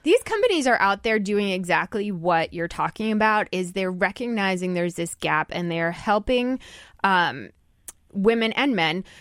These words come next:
but who've left the workforce for things like, you know, raising their children or, you know, taking care of a parent or whatever those things are, and helping people get back into the workforce. So if you've never checked those out, I would, I would definitely go online and look at those companies, 'cause they offer,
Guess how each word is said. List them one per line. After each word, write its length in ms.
but 160
who've 300
left 340
the 80
workforce 640
for 120
things 400
like, 280
you 60
know, 60
raising 340
their 120
children 500
or, 220
you 160
know, 140
taking 320
care 180
of 80
a 60
parent 320
or 60
whatever 340
those 180
things 220
are, 100
and 180
helping 440
people 260
get 320
back 240
into 180
the 120
workforce. 540
So 60
if 120
you've 160
never 260
checked 280
those 180
out, 260
I 140
would, 220
I 120
would 160
definitely 360
go 180
online 420
and 80
look 160
at 60
those 160
companies, 440
'cause 140
they 140
offer, 400